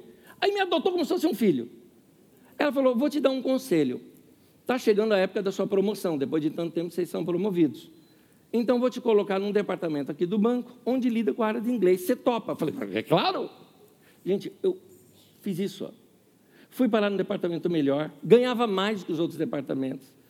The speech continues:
Fui o primeiro operador de computador, e isso fez a minha vida, porque eu aprendi a mexer com computadores lá no banco. Ah, lidei com a área do inglês, isso me ajudou bastante a crescer, trabalhar no comércio exterior do banco.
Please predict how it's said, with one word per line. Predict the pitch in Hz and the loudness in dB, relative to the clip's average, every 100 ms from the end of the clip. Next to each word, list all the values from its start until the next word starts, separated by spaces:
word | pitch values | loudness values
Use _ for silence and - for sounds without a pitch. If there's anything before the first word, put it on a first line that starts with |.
| _ _ _ | _ _ _
Fui | - 233 | 0 2
o | |
primeiro | 214 240 262 | 4 4 4
operador | 226 214 190 185 185 | 4 4 4 4 2
de | 180 | 2
computador, | 214 175 202 185 156 175 160 | 0 0 0 0 2 4 6
e | |
isso | 160 160 | 4 4
fez | 143 160 143 | -2 0 0
a | |
minha | 147 175 147 | 0 0 0
vida, | 127 156 | 0 0
porque | 139 143 | 0 -2
eu | |
aprendi | 123 135 143 | -2 -2 -2
a | |
mexer | 131 131 | -2 -4
com | 127 | -6
computadores | 123 123 - 117 123 113 | -4 -4 -4 -2 -2 -2
lá | 120 123 | -2 -2
no | 131 | -2
banco. | 127 131 131 139 139 - - - - - | -2 -4 -4 -6 -6 -16 -20 -20 -10 0
Ah, | 170 175 165 160 160 151 151 | 2 2 2 2 2 0 2
lidei | 151 208 202 220 220 | 4 4 8 6 6
com | 196 190 175 | 0 0 0
a | |
área | 165 165 165 | 0 0 0
do | 156 | 2
inglês, | 175 147 156 160 143 | 2 4 6 6 4
isso | 151 156 | -6 -4
me | |
ajudou | 147 131 147 | -4 -2 -2
bastante | 139 147 - 160 151 147 | -2 -6 -8 -6 -6 -8
a | |
crescer, | 135 143 135 - 143 | -4 -4 -4 0 0
trabalhar | 135 127 135 139 | 0 -2 0 -2
no | 135 | -2
comércio | - 127 131 - | -2 0 0 -2
exterior | - 131 139 131 | -2 0 2 2
do | 135 170 | 2 0
banco. | 147 147 | -2 -4